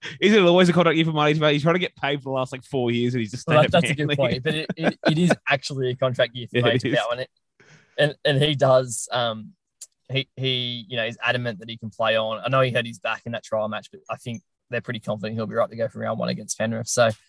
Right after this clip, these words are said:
Speaker 2: uh, it's a, I think it's a really big year in his career, actually. Like, he, he's thirty-one now, I think. So he's a lot closer to the end than the start, but he's,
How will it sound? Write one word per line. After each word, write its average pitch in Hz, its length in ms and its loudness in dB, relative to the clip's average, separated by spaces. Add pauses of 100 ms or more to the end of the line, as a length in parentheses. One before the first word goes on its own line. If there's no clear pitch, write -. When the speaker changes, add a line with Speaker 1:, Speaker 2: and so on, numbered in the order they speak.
(540)
Speaker 2:
uh, 123 360 4
it's 135 140 0
a, 131 240 0
I 127 40 6
think 147 160 2
it's 131 120 -2
a 127 40 -2
really 123 200 -2
big 113 200 -6
year 117 160 -8
in 101 60 -8
his 107 160 -6
career, 113 240 2
actually. 113 300 0
Like, 117 180 0
he, 120 160 -12
he's 120 260 -4
thirty-one 117 800 0
now, 123 180 4
I 123 60 2
think. 127 320 -8
So 113 280 2 (440)
he's 107 120 -12
a 120 60 -4
lot 135 120 2
closer 113 320 -4
to 98 60 -10
the 113 120 -2
end 117 140 2
than 113 80 -6
the 107 40 -10
start, 113 360 2
but - 80 -14
he's, 117 360 -8